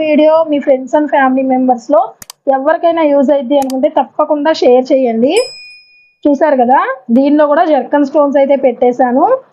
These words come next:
అలాగే ఈ సిల్వర్ వచ్చిన దగ్గర మనకి వైట్ స్టోన్స్ కనపడవు కదా, పింక్ స్టోన్ అయితే పెట్టేశానండి. ఇది కూడా చాలా బాగుంటది లుక్ వైజ్ అయితే. ఫ్లవర్ కూడా మీకు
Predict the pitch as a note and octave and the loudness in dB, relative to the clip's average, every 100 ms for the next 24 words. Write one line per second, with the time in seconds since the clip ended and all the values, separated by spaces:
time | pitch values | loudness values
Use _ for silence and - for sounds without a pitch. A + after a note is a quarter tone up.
0 | _ - C4 C4 C4 F#4+ F4+ D4 C4+ D4 | _ -2 0 0 0 0 0 0 0 0
1 | C4+ D4+ D4+ D4+ C4+ B3 C4 E4+ B4 C5 | 2 2 0 0 0 0 0 0 -4 -12
2 | _ _ _ _ _ C4 B3+ C4 B3 A#3+ | _ _ _ _ _ -2 0 0 0 -2
3 | B3+ - C4+ C4 A#3 A3+ B3 A#3+ A3 D#4 | -4 -2 -2 0 -4 -2 -2 0 0 0
4 | E4 B3+ C4+ C#4+ C#4 B3+ A#3+ B3+ A#3 G#3+ | 2 0 0 -2 0 0 0 -2 -2 -2
5 | A#3 B3 A3 G#3 G#3 D4+ B4 - _ _ | -2 -2 -4 -4 0 0 -2 -10 _ _
6 | _ _ _ _ _ _ _ _ _ - | _ _ _ _ _ _ _ _ _ 0
7 | B3 C4+ D#4 D#4 C4 A#3 C#4+ D4+ C#4+ B3+ | 2 2 0 0 0 0 0 0 2 2
8 | A#3+ B3 A3+ A#3 C4 C4 A#3+ A3 A#3+ D4 | 2 2 0 0 0 0 0 0 2 0
9 | A4+ B4 E4 A#3+ B3 E4 D#4+ D#4+ E4 E4 | 0 -4 -2 0 0 0 0 0 -2 0